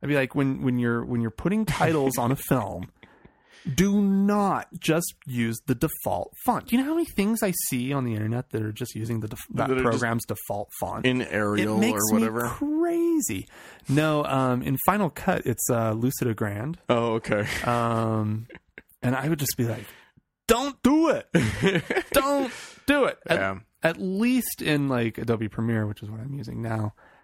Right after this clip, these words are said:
Speaker 1: um, it's like, um, it's some Adobe font, so it's at least a decent font.
Speaker 2: Uh, okay, fair enough.
Speaker 1: But
Speaker 2: Yeah.
Speaker 1: it's still the default
Speaker 2: <laughs>
Speaker 1: font.
Speaker 2: Yeah, well, uh, you know, not everybody, not everybody knows about graphic design.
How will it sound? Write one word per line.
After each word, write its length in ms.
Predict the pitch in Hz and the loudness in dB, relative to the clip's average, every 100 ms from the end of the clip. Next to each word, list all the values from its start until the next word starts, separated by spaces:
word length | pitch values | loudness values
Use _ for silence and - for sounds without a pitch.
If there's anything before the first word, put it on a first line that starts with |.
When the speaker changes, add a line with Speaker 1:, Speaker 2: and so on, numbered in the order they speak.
| _ - | _ -6
Speaker 1:
um, 320 | 113 107 107 | -2 0 -2
it's 160 | - - - - | -4 -6 -6 -2
like, 340 | 110 98 - | -2 -2 -4
um, 500 | 107 104 101 98 101 - | -4 -2 -2 -2 -4 -8
it's 140 | - | -4
some 100 | 156 | -2
Adobe 360 | 110 98 98 170 | -2 -4 -6 -6
font, 300 | - - - | -8 -8 -8
so 120 | - 165 | -2 0
it's 120 | - | 0
at 100 | - | 0
least 240 | 202 185 - | 0 0 -2
a 60 | - - | -4 -2
decent 420 | 117 110 95 - - | -2 -2 -6 -12 -10
font. 260 | - 80 - | -6 -6 -2
Speaker 2:
Uh, 100 | 190 | 0
okay, 280 | 240 - 131 | 0 0 -2
fair 240 | - 135 | 0 0
enough. 320 | 123 87 95 _ _ | 2 -2 -4 _ _
Speaker 1:
But 260 | - 104 101 _ _ _ - | -2 0 -2 _ _ _ -6
Speaker 2:
Yeah. 300 | 87 82 95 - | -4 -4 -6 -8
Speaker 1:
it's 160 | 117 - - | -2 0 2
still 340 | 156 131 110 - | 2 2 -2 -6
the 200 | 120 135 110 | 0 2 2
default 540 | 120 - 120 127 120 113 - | 0 2 2 4 2 -2 -2
Speaker 2:
<laughs> 100 | - | 0
Speaker 1:
font. 580 | 123 120 107 - - - _ - - - - - _ - | 2 0 -2 -6 -16 -20 _ -20 -18 -18 -20 -20 _ 0
Speaker 2:
Yeah, 420 | 131 127 135 135 | 2 4 2 2
well, 360 | 135 107 107 101 _ - - | 0 0 -2 -4 _ -14 -6
uh, 80 | 123 | -6
you 220 | 131 139 | -2 -2
know, 140 | 131 | 0
not 180 | 123 135 | 2 2
everybody, 560 | 131 131 123 127 120 - | 2 0 2 2 0 -4
not 220 | 113 113 120 | -4 0 0
everybody 400 | 120 117 120 120 | 0 0 -2 -2
knows 240 | 135 170 | -6 -2
about 220 | - 76 | -2 -2
graphic 340 | 80 82 - - | -4 -6 -8 -8
design. 400 | 82 78 87 | -8 -8 -10